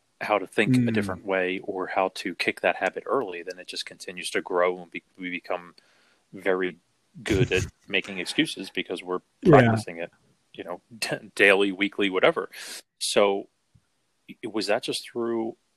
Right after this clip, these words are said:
Speaker 1: awareness that you were able to stop making those excuses?
Speaker 2: Definitely was part of it.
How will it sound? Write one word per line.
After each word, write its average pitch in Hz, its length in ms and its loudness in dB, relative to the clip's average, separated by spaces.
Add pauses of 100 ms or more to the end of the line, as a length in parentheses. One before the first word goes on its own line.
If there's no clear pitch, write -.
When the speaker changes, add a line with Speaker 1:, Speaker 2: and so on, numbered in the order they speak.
Speaker 1:
awareness 98 600 -2
that - 140 -6
you 113 120 -4
were 117 140 -2
able 113 220 -2
to 113 520 -4 (520)
stop - 340 0
making 123 300 -10
those 120 180 -8
excuses? 147 320 6
Speaker 2:
Definitely 196 220 6
was 147 160 8
part 123 320 2
of 98 100 0
it. 78 160 -4